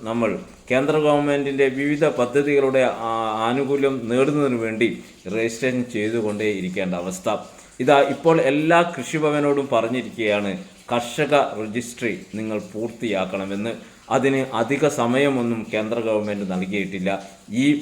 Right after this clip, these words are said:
മാസം തന്നെ പൂർത്തീകരിക്കണം എന്നാണ് പറഞ്ഞിരിക്കുന്നത്. പല കൃഷിഭവനുകളും അതിൻ്റെ പ്രവർത്തനങ്ങൾ തുടങ്ങിയിട്ടുണ്ട്, ചില കൃഷിഭവൻ അതിൻ്റെ പ്രവർത്തനങ്ങൾ തുടങ്ങുന്നേയുള്ളൂ, ചിലയിടത്ത്, ഏഹ്, സമയബന്ധിതമായി നടപ്പിലാക്കുന്നതിന് വേണ്ടിയിട്ടുള്ള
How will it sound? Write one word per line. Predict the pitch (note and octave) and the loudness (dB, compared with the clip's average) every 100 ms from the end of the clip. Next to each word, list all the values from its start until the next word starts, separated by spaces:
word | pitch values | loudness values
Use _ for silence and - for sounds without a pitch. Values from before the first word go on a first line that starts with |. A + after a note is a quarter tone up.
| A#2 G#2+ | -4 -2
മാസം | A#2 B2+ C3 C#3 A2+ | 0 0 0 -2 -2
തന്നെ | G#2 G2 | -2 -6
പൂർത്തീകരിക്കണം | F#2+ G#2 G2 A#2+ G#2 G2 G2+ F#2+ F#2+ | -6 -8 -2 0 0 -2 -4 -6 -6
എന്നാണ് | F#2+ F#2+ F2+ | -6 -4 -4
പറഞ്ഞിരിക്കുന്നത്. | F#2 F#2 F#2+ F2 F#2+ F#2 G2+ F#2+ - - - | -4 -4 -6 -6 -6 -6 -8 -8 -14 -8 4
പല | D3+ F3+ F#3 | 6 6 4
കൃഷിഭവനുകളും | D#3+ - E3 D#3 D#3 D3 D3 C#3+ C#3+ - - A#2 | 0 0 2 4 2 2 2 2 -2 -14 -2 2
അതിൻ്റെ | C3 C#3 C#3 C3+ | 4 4 4 4
പ്രവർത്തനങ്ങൾ | B2+ A#2+ B2+ C3 B2+ B2 A#2 | 2 2 2 -2 -2 -2 -2
തുടങ്ങിയിട്ടുണ്ട്, | G#2+ B2 G#2+ F#2 F2+ F#2+ F2+ B2 | 0 0 -2 -4 -6 -6 -4 0
ചില | A#2+ B2+ | 0 0
കൃഷിഭവൻ | C3 C3+ B2+ B2 B2 A#2+ A#2+ G#2+ | -2 -2 2 2 0 -4 -4 -4
അതിൻ്റെ | A#2 A#2+ B2 - - - | 0 2 2 0 -10 -4
പ്രവർത്തനങ്ങൾ | A2 A#2+ A#2+ B2 A#2 - - | 2 2 2 0 0 -2 -2
തുടങ്ങുന്നേയുള്ളൂ, | A2 B2+ C#3 C3 A2+ F#2 F#2 G2 - | 0 2 2 4 2 2 -2 -6 -6
ചിലയിടത്ത്, | A2+ A#2+ B2+ A#2+ C3 B2+ A2+ - - - - G#2+ | 0 2 2 0 0 0 0 -8 -20 -20 -6 -2
ഏഹ്, | A2+ A2+ | 0 0
സമയബന്ധിതമായി | C3 C3 E3 E3 D#3 D3 D3+ D3 C#3+ A#2+ | 0 6 8 8 6 2 2 2 0 -2
നടപ്പിലാക്കുന്നതിന് | A#2 C#3 C3 C3 C3+ C3 B2+ B2+ | -4 0 0 0 -2 -2 -2 -2
വേണ്ടിയിട്ടുള്ള | B2 B2 A#2 B2 | -2 -2 -4 -4